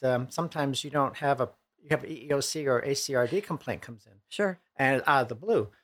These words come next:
Speaker 1: So we expanded the program so our attorneys would answer that and take care of that for them for free. So they didn't, you know, and so that also got us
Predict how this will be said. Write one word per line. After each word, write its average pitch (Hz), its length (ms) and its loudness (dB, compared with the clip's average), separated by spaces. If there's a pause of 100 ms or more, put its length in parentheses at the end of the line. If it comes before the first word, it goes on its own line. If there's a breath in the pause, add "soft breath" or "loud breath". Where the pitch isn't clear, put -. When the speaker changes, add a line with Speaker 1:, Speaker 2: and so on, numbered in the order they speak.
(100)
Speaker 1:
So - 180 2
we 160 120 6
expanded 165 480 0
the - 60 -20
program 156 420 2
so 135 120 -2
our 135 140 6
attorneys 143 460 -4
would 131 120 -10 (160)
answer 147 300 0
that 123 140 0
and 123 80 -10
take 147 160 -4
care 143 160 -2
of 131 100 0
that - 200 2
for 110 260 0
them 110 260 -8 (680)
for 208 120 -4
free. 139 340 4
So - 160 0
they 139 120 4
didn't, 147 280 -4
you 156 60 -6
know, 139 320 0
and 139 200 -10
so 147 360 6
that 151 200 4
also 160 400 4
got 135 240 2
us 147 320 0